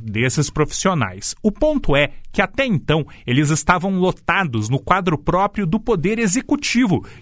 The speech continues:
que engloba boa parte dos servidores estaduais alocados nos órgãos públicos, que compõem a administração direta e indireta do Estado. Com a nova lei, publicada no Diário Oficial do Estado desta quinta-feira,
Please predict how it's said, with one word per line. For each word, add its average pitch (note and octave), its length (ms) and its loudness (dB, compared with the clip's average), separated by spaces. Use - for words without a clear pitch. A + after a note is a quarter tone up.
que C4+ 100 2
engloba D3 640 0
boa F#3 240 0
parte D#3+ 400 -2
dos D#3 220 0
servidores A#2+ 640 0
estaduais F#3+ 680 0
alocados F3+ 920 0
nos G#3+ 240 0
órgãos A#2 600 0
públicos, F3 720 0
que C4 120 2
compõem C#3+ 580 0
a A2 120 2
administração B2+ 920 0
direta F#3 560 0
e G#3 60 2
indireta A#3 580 0
do F#3 100 -2
Estado. A#2 540 -2
Com G#3+ 200 6
a E3 80 4
nova C#3 240 0
lei, F#3+ 240 0
publicada B2+ 580 -2
no B2+ 160 0
Diário A#2+ 400 0
Oficial A#2 480 -2
do A2+ 80 -4
Estado A2 400 -2
desta A2+ 340 0
quinta-feira, D3+ 720 2